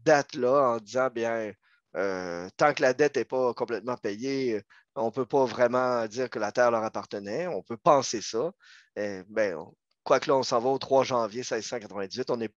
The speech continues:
pas loin de la fin de seize cent quatre-vingt-dix-sept quand même. Alors, c'est une quittance. Hein, si vous avez fini de payer une hypothèque dans votre vie, là, euh, euh,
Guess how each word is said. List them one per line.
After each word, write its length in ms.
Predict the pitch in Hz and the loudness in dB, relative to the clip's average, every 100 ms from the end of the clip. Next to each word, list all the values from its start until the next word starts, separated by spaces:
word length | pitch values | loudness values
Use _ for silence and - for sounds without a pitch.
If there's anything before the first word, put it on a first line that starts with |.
| - | 0
pas 100 | 131 | 0
loin 240 | 117 123 | 2 -2
de 80 | 110 | -2
la 80 | 110 | -6
fin 180 | 123 | -6
de 60 | 113 | -8
seize 180 | 104 98 | -8 -8
cent 160 | 123 | -8
quatre-vingt-dix-sept 600 | 110 95 104 104 - 165 - | -8 -8 -8 -10 -6 -6 -6
quand 200 | 139 123 | -2 -2
même. 220 | 101 50 - _ _ - - - | -4 -14 -20 _ _ -20 -20 -2
Alors, 180 | 127 127 | 4 4
c'est 140 | - - | 4 -2
une 80 | |
quittance. 680 | 104 - 196 123 95 - - - _ _ - | -2 2 4 4 -2 -12 -16 -18 _ _ -2
Hein, 180 | 123 139 | 0 0
si 140 | - | -2
vous 100 | 143 | 4
avez 180 | 151 151 | 6 4
fini 320 | - 156 156 | 2 -4 -8
de 60 | - | -2
payer 240 | 143 143 | 0 0
une 100 | 151 | -4
hypothèque 420 | 139 131 156 143 | -2 0 0 0
dans 120 | 139 | 0
votre 240 | 123 123 107 | -2 -4 -8
vie, 280 | 113 165 170 | -18 -12 -4
là, 100 | 139 | 0
euh, 300 | 135 98 87 _ _ _ _ - | 2 2 0 _ _ _ _ -6
euh, 360 | 98 98 98 | -4 -4 -4